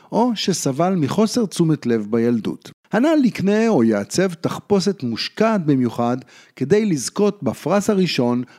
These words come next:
בתחרות התחפושות. אז מה אם מדובר בתחרות של ועד עובדי הטמבוריות באזור עפולה?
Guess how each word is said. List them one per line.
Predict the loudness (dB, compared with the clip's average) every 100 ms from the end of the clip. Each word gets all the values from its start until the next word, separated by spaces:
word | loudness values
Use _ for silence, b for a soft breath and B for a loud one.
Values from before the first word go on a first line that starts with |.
| b
בתחרות | -4 -2 0 2 2
התחפושות. | 0 -2 -4 -4 -6 -8 -12 -2
אז | -2 0
מה | -2 2 0 -2 -6 -2
אם |
מדובר | -2 0 0 2 0
בתחרות | -2 -4 -4 2 4 4
של | 2 0
ועד | 2 0 0 -2
עובדי | -4 -2 -2
הטמבוריות | -4 -6 -4 -2 -2 0 2 0 -2
באזור | -4 -4 0 0 0
עפולה? | -8 -4 -2 -2